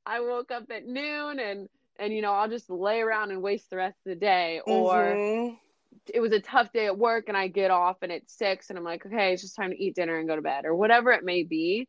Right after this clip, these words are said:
Speaker 2: Mm-hmm.
Speaker 1: And, um, reminding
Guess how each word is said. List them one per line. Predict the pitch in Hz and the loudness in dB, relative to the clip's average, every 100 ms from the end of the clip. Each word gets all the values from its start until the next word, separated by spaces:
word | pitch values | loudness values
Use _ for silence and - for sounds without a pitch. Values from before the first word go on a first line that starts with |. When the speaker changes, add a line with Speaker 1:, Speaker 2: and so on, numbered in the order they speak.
| _ _ | _ _
Speaker 2:
Mm-hmm. | 190 190 185 180 170 170 | -4 -4 -4 -2 -2 2
Speaker 1:
And, | 214 208 190 180 180 - - | 4 6 4 2 -4 -10 -4
um, | 185 170 160 156 165 _ _ _ _ | -4 -4 -8 -14 -20 _ _ _ _
reminding | 202 214 202 185 196 220 226 185 165 160 165 | -4 -2 -2 -4 -2 -4 -4 -4 -6 -8 -12